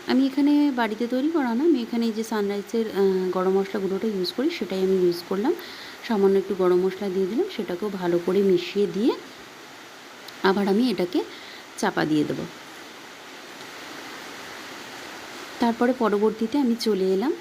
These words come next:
যে সুজির, আহ, রুটি বোয়া পরোটা যেটাই, আহ, বলি সেটা রেডি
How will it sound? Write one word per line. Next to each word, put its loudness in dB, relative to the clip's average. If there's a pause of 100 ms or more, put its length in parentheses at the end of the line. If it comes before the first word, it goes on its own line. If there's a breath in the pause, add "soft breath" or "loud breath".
(720)
যে 0
সুজির, 0
আহ, 6
রুটি -2
বোয়া 2
পরোটা 0
যেটাই, 0
আহ, 6
বলি 2 (100)
সেটা 0
রেডি 4